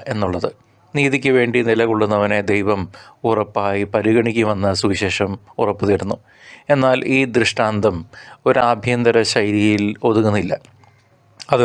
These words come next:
നമ്മുടെ ആത്മാവിൻ്റെ ഉറപ്പും ദൈവത്തോടുള്ള നമ്മുടെ ആശയവിനിമയത്തിൻ്റെയും അഗാധമായ ബന്ധത്തിൻ്റെയും ഒരു സൂചനയുമാണ്. സുവിശേഷം നമ്മെ ജാഗ്രതയിലേക്ക് വിളിക്കുന്നു. മനുഷ്യപുത്രൻ അനൗദ്യോഗികമായോ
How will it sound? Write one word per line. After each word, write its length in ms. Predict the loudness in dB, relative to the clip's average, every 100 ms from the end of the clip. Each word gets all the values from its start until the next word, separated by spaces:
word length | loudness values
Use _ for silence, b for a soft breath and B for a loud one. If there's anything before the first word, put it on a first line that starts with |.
| 2
നമ്മുടെ 220 | 2 0 0
ആത്മാവിൻ്റെ 420 | 0 0 0 2 2
ഉറപ്പും 320 | 0 -2 -4 -8 B B B -2
ദൈവത്തോടുള്ള 600 | 0 2 2 2 4 4 4 2
നമ്മുടെ 300 | 0 2 2 2 2
ആശയവിനിമയത്തിൻ്റെയും 1300 | 0 0 0 0 0 0 0 -2 -2 -2 0 0 -2 -8 B B -2
അഗാധമായ 540 | 0 0 0 0 2 2 0
ബന്ധത്തിൻ്റെയും 720 | 0 -2 -2 0 0 0 -2 0
ഒരു 120 | 0 0 2
സൂചനയുമാണ്. 680 | 2 0 -2 -2 -2 -2 -4 B B B B B
സുവിശേഷം 520 | 0 2 2 0 0 -2
നമ്മെ 260 | 0 0 0
ജാഗ്രതയിലേക്ക് 680 | 0 0 -2 0 0 0 0 0
വിളിക്കുന്നു. 380 | 0 -2 -2 -6 b b b b b b
മനുഷ്യപുത്രൻ 680 | -2 2 2 0 2 2 2 -2 -6 _ _ 0
അനൗദ്യോഗികമായോ 1080 | 2 2 2 2 2 2 2 2 2 2